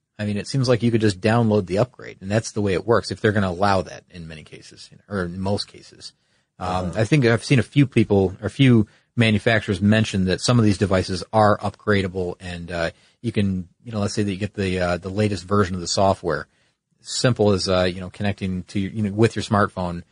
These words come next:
Speaker 1: downloading the latest app, and, and away it goes, right? Fixes
Speaker 2: Yeah.
Speaker 1: whatever problem was there.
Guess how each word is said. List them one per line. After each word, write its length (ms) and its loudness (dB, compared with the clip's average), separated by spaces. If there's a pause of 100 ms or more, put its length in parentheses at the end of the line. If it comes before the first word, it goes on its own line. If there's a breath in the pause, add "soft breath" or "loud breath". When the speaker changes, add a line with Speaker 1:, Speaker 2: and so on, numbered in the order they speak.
(200)
Speaker 1:
downloading 400 0
the 60 -6
latest 340 -4
app, 260 -2
and, 140 -8
and 380 -12 (100)
away 240 -2
it 80 -6
goes, 360 -8
right? 280 -12
Fixes 300 -2
Speaker 2:
Yeah. 60 -4
Speaker 1:
whatever 240 4
problem 420 0
was 140 -14
there. 220 -12